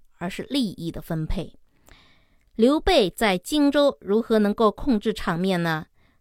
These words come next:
蔡丞相的权力在山东地方又如何能够延伸？就是依靠诸葛亮和西门庆他们这样的人。他们这些人吧，含着金汤勺出生的先天优势，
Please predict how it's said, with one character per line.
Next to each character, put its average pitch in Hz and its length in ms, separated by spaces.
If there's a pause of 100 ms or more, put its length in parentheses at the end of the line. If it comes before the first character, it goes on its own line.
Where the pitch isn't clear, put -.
蔡 202 240
丞 170 220
相 180 180
的 165 60
权 170 320
力 185 220
在 175 120
山 214 360
东 226 160
地 220 120
方 196 280 (480)
又 202 180
如 185 180
何 202 260
能 190 220
够 202 200
延 180 280
伸？ 262 320 (480)
就 165 160
是 - 120
依 180 160
靠 165 360 (140)
诸 240 220
葛 214 100
亮 220 260
和 170 280
西 - 260
门 269 100
庆 269 240 (200)
他 202 260
们 190 100
这 175 120
样 156 100
的 156 100
人。 110 220 (760)
他 302 200
们 294 120
这 247 140
些 247 180
人 202 160
吧， 190 380
含 185 260
着 226 240
金 254 300
汤 254 240
勺 180 180
出 202 220
生 208 240
的 185 160
先 214 240
天 220 180
优 233 160
势， 240 300